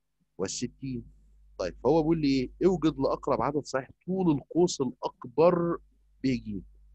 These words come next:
إيه ده؟ هو في قوس أكبر وأصغر؟ آه. ما هو ب ج ده قوس أهو.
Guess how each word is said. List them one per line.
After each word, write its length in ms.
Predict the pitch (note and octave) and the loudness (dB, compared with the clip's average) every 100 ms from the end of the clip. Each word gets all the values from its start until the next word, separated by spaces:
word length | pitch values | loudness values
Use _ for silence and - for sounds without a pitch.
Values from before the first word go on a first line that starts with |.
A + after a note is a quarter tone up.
| - - - - - | -20 -20 -20 -16 -4
إيه 80 | B2 | 0
ده؟ 80 | A#2 | 2
هو 80 | |
في 120 | G2 B2+ | 0 -6
قوس 220 | D3 - | -8 -4
أكبر 360 | C#3 B2 B2 | -6 -2 0
وأصغر؟ 380 | A#2 C#3+ D3+ D#3 A2+ | 0 -2 -4 -6 -2
آه. 180 | B2 - _ _ _ _ _ _ _ - | -4 -4 _ _ _ _ _ _ _ -14
ما 60 | |
هو 60 | E2 | -6
ب 80 | G#2 | -4
ج 220 | B2 C3 | -2 -2
ده 200 | C#3+ C3+ | -4 -4
قوس 220 | - D3+ C3 | -4 -4 -6
أهو. 160 | C3+ | -10